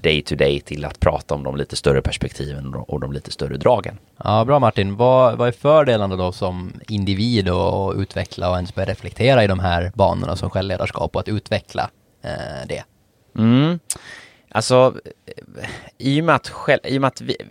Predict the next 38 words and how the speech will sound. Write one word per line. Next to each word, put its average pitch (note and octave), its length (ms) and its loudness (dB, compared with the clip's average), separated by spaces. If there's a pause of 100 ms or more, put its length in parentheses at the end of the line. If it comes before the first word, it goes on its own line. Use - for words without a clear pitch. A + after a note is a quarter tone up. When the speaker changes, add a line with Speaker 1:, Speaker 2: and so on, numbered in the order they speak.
(200)
Speaker 1:
man C#3 160 2
pratar D#3 260 4
ju - 0 -
om D3 60 4
det B2+ 60 2
här G2+ 60 2
med F#2+ 100 0
individ F#2+ 640 -2
och - 260 -4 (340)
till F2+ 120 -6
exempel E2 340 0
då, D#2 200 4
men D2 200 -2
hur F2 220 2
är E2+ 180 4
jag D2+ 160 2 (480)
i F2+ 80 -8
mitt D2+ 180 -6
jobb D2 320 0
och E2 160 0 (120)
hur E2 180 0
är E2 40 6
jag D#2+ 80 6
i D#2 40 0
min E2 120 -2
professionella E2 580 -2
person C2+ 400 -6
och E2 60 -10
hur F2+ 80 -4
är D#2+ 40 0
jag D2+ 80 0
i D#2 60 -6
min D#2 140 -8
privata D2 400 -6
person C#2+ 320 -10
och C#2 80 -10
så D2 100 -10
vidare. C#2 280 -12